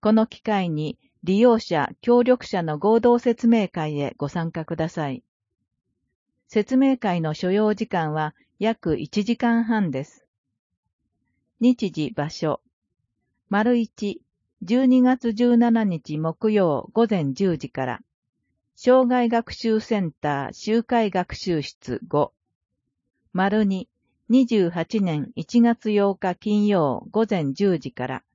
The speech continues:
ワクワク健康プラザ社協会議室。丸三、一月二十七日水曜午後一時半から、東部地域センター会議室二。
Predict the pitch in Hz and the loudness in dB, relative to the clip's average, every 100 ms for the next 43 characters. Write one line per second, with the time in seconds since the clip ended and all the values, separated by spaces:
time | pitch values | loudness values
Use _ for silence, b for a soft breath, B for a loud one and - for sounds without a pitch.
0 | _ _ _ _ _ _ 180 196 262 254 | _ _ _ _ _ _ -2 0 0 2
1 | 247 240 247 233 - 226 220 208 190 170 | 0 0 2 2 2 0 0 -2 -2 -2
2 | 135 - - 254 - 180 135 - 180 170 | -4 -4 -6 -6 0 0 0 -2 -4 -4
3 | 160 160 _ - - _ _ _ _ _ | -6 -10 _ -12 -12 _ _ _ _ _
4 | _ _ 170 175 202 - 185 160 151 _ | _ _ -2 0 0 -2 -6 -6 -10 _
5 | _ _ - 196 254 254 254 233 254 233 | _ _ -10 -2 2 4 2 4 4 4
6 | 208 165 160 175 196 160 - 143 - 196 | 2 2 0 -2 -2 -2 -6 -12 -6 -2
7 | 196 180 160 139 110 _ _ - 233 226 | -2 0 0 0 -4 _ _ 0 2 4
8 | 175 156 202 180 202 202 156 - 135 127 | 0 0 -4 -4 -2 -4 -6 -8 -8 -8
9 | _ _ _ _ _ _ - 269 220 165 | _ _ _ _ _ _ 0 2 2 0
10 | - 214 220 - - 214 175 - 135 131 | -2 -4 -4 -6 -4 -2 -2 -4 -6 -6
11 | - 190 185 190 190 _ 135 123 - 143 | -4 -4 -2 -4 -8 _ -8 -6 -6 -6
12 | 143 | -6